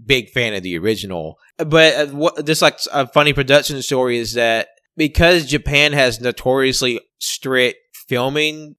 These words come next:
restrictions, they didn't get the proper permits to film in a lot of places like Shibuya. So they just went filming without any permission.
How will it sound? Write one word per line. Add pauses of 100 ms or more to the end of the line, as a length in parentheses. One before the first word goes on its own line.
restrictions, (100)
they
didn't
get
the
proper
permits
to
film
in
a
lot
of
places
like
Shibuya. (300)
So
they
just
went (280)
filming
without
any (100)
permission.